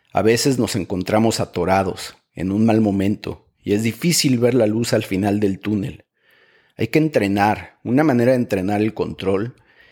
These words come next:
es escribir todas las mañanas tres cosas que sí están bajo tu control.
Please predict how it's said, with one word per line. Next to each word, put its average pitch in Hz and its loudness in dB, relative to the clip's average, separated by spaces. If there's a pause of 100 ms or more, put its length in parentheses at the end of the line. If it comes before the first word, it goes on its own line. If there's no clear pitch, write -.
(140)
es 120 0
escribir 120 0
todas 139 4
las 135 2
mañanas 95 -4
tres 147 2
cosas 117 -4
que 95 -8
sí - -2
están 104 -2
bajo 95 -2
tu 101 -10
control. 117 -2